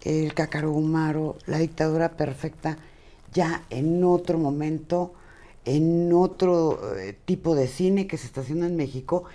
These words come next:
y que fue como un punto de partida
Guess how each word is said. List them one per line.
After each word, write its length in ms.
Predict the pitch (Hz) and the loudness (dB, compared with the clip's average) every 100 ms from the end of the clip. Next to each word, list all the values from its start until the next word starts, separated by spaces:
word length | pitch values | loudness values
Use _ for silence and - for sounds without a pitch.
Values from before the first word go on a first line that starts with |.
| - - | -18 -12
y 60 | |
que 160 | - 196 | 0 2
fue 200 | 196 196 | 4 4
como 280 | 233 226 214 | 4 4 2
un 200 | 190 190 | 0 -2
punto 380 | - 226 214 208 | 0 0 2 2
de 120 | 190 | 2
partida 680 | 151 151 147 196 190 202 | 2 0 2 2 2 -2